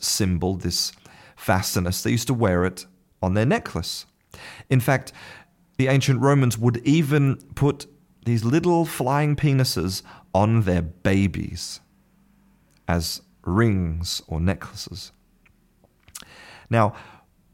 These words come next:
why would anyone put a flying penis on their baby?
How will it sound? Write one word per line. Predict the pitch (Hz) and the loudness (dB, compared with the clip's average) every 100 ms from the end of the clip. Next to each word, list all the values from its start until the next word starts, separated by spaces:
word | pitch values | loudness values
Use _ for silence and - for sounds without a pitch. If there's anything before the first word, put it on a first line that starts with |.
| _ _ _ _ _ _ _ _ _ | _ _ _ _ _ _ _ _ _
why | 98 110 139 | 0 4 4
would | 135 - | 2 2
anyone | 107 107 98 104 104 | 2 2 2 2 0
put | - 87 - - _ _ _ _ _ | -2 -4 -4 -14 _ _ _ _ _
a | - | -10
flying | - - 87 87 90 | -8 -4 -2 0 -2
penis | 95 87 87 87 - | -4 -4 -4 -6 -6
on | 80 | -6
their | 80 78 | -4 -4
baby? | 82 82 - | -4 -6 -8